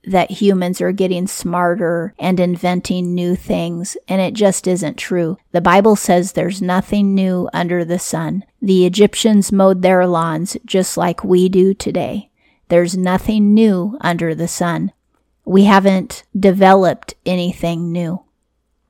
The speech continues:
This says that the Lord is as good as rain coming down on mowed grass. Seven, flourish in his days doth the righteous, and abundance of peace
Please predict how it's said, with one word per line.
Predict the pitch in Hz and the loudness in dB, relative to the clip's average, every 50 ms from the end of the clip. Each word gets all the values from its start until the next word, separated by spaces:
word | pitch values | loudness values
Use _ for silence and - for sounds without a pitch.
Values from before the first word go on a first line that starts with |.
| _ _ - | _ _ 0
This | - 214 214 208 | 4 4 4 4
says | - - 226 202 202 196 190 - | 4 2 4 4 4 4 2 0
that | 196 180 - - | -2 -2 0 2
the | 185 180 | 0 0
Lord | 175 180 185 190 190 190 185 | 2 2 4 4 4 2 2
is | 180 170 - | 0 0 0
as | 175 170 180 - | -2 -2 -2 -4
good | 202 202 - 202 202 190 180 175 196 - - | -2 2 4 4 6 4 2 0 -2 -6 -6
as | - 170 165 170 185 208 | -4 -4 -4 -4 -4 -6
rain | 170 175 180 180 185 185 180 170 170 170 190 - | -6 -4 -2 -2 -2 -2 -4 -4 -6 -8 -10 -6
coming | - - 180 180 175 175 175 170 | -4 -4 -2 -2 -2 -4 -4 -4
down | 165 170 175 170 165 170 165 - | -4 -2 -2 -2 -4 -4 -4 -2
on | 180 180 175 170 175 | -2 -2 0 0 0
mowed | 180 180 185 185 180 175 196 180 | 0 2 2 2 2 0 -2 -2
grass. | - 160 175 170 165 185 - - - - - _ _ _ _ _ _ _ _ _ _ _ _ _ _ _ _ - | -2 -2 -2 -2 -4 -6 -10 -12 -16 -18 -20 _ _ _ _ _ _ _ _ _ _ _ _ _ _ _ _ -10
Seven, | - - - 208 196 196 180 170 165 294 - | -4 2 4 4 4 4 2 -2 -2 -6 -10
flourish | - - - - 220 220 220 202 175 165 185 - - | -12 -10 -2 2 2 4 4 4 2 2 0 -2 -2
in | 196 185 185 | -2 0 0
his | 196 196 190 185 - - | 2 2 0 0 -2 -2
days | - 196 185 185 185 180 190 - | 0 2 2 2 2 0 -4 -4
doth | - - 180 175 180 - - - | -2 -2 0 0 -2 -4 -4 -2
the | 180 180 | 0 2
righteous, | 180 180 170 175 190 - - 175 170 - - - _ - | 2 2 2 0 -2 -2 -4 -4 -4 -6 -8 -12 _ -4
and | - 196 196 185 | 0 0 2 4
abundance | 185 175 185 185 190 196 185 185 175 180 - - | 4 4 4 2 2 2 0 0 -2 -2 -2 -2
of | 165 175 - - - | -4 -4 -4 -6 -8
peace | - - 208 190 185 - - | -4 -2 -2 -2 -2 -4 -8